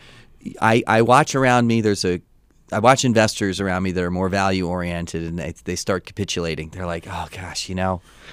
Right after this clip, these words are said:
why have I run valuations on companies all these years? I should have just gone with something that looked like, you know, a sky shot. I just, I should have just gone with the, the big dream company and let it ride."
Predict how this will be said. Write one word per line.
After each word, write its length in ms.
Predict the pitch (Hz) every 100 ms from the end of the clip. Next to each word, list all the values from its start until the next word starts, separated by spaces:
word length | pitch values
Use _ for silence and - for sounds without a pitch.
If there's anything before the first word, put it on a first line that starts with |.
| - -
why 300 | 113 135 139
have 160 | 120 92
I 100 | 95
run 220 | 92 92
valuations 920 | 92 87 85 85 - 85 78 - - - - -
on 140 | 92
companies 460 | - 101 87 92 87
all 160 | 90
these 220 | 82 82 -
years? 280 | 82 82
I 60 | 98
should 240 | - 147
have 80 | 131
just 200 | 117 104
gone 480 | - 98 98 101 101 - - - - _
with 200 | 104 98
something 420 | - 113 - 107
that 140 | 101 78
looked 180 | 90
like, 240 | 92 87 82 _
you 100 | -
know, 160 | 92 78
a 40 | 80
sky 320 | - 87 85
shot. 380 | - 80 - -
I 140 | 95 87
just, 220 | 95 -
I 100 | -
should 220 | 101 - 117
have 80 |
just 180 | 95 92
gone 240 | - 90 90
with 200 | 87 -
the, 220 | 85 78 - - -
the 80 | 87
big 240 | 104 98
dream 300 | 92 101 92
company 360 | - 92 92 82
and 160 | 80
let 200 | 82 82
it 80 | 78
ride." 480 | 65 85 78 71